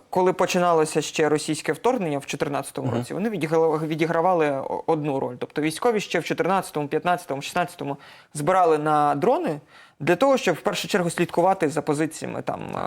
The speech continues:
Speaker 1: е, з-, бандитів, сепаратистів і російських військ, які, е, вторгнулися на територію Донеччини та Луганщини. Потім сталося велике вторгнення, почалися ударні дрони, так, всі там розказували про Байрактар, всі їх
Speaker 2: Мгм.
Speaker 1: бачили, так? А,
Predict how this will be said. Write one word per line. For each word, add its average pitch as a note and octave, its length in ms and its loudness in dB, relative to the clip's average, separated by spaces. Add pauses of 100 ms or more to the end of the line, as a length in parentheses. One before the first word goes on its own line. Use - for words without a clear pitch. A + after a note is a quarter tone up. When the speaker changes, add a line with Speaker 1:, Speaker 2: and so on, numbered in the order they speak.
(640)
Speaker 1:
е, - 60 -6
з-, C#3+ 180 -6
бандитів, E3 480 2
сепаратистів D#3 760 0
і E3 60 6
російських D#3+ 520 0
військ, - 240 -4
які, - 220 -6
е, C3 300 -2
вторгнулися C3+ 560 -2
на C3+ 80 -2
територію C3+ 500 0 (420)
Донеччини D#3 640 0
та C#3+ 120 0
Луганщини. - 480 -4 (520)
Потім C4 360 4
сталося F3+ 540 4
велике D#3+ 320 2
вторгнення, G3 600 2 (140)
почалися F#3 580 4
ударні D#3 460 4
дрони, G#3+ 340 2
так, - 220 -4
всі - 180 -4
там C3+ 280 -2 (180)
розказували C#3+ 580 0
про C#3+ 180 2
Байрактар, E3 560 4
всі A2+ 180 -4
їх F#3 100 0
Speaker 2:
Мгм. E3 80 -8
Speaker 1:
бачили, - 440 -6
так? F#3 260 0 (520)
А, D#3+ 520 4